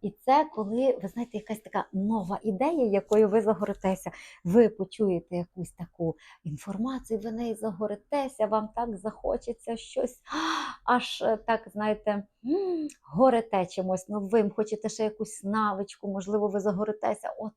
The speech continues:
я хочу ще навчитися на чомусь там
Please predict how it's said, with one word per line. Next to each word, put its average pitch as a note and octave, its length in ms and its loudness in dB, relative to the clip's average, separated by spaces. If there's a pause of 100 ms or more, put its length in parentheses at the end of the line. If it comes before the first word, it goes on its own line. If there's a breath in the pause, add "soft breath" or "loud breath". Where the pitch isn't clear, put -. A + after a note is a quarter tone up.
(120)
я G#3 160 -4 (120)
хочу G#3 280 -4
ще G#3 200 -8
навчитися G3+ 680 -10
на G3 140 -8
чомусь G3+ 420 -10
там G3 240 -10